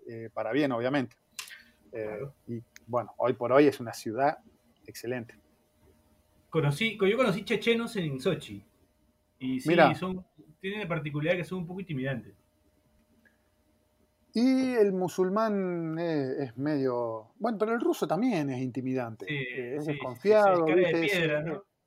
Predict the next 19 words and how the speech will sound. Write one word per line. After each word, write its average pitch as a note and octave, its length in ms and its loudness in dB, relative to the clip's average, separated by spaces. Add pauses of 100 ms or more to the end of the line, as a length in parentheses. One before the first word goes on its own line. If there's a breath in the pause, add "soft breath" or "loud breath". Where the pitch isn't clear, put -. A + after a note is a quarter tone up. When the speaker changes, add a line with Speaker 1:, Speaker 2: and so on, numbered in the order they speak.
(280)
Speaker 1:
eh, G3 440 8
¿viste? E3 300 2
Parece D3+ 380 2
agresivo, D#3+ 720 2
¿viste? E3 220 2
Los C#3 120 -2
tenés G3+ 220 0
que F#3 60 -4
Speaker 2:
Sí. - 20 -2
Speaker 1:
conocer, G3 500 2
tenés D#3+ 220 -4
que D#3 80 -8
saber D3+ 300 2 (160)
Speaker 2:
Pero F#3+ 120 8
son F#3 140 10
buena - 160 4
Speaker 1:
entrarle. - 20 -6
Speaker 2:
gente. C4+ 300 -2 (1080)
Speaker 1:
Sí, - 160 -4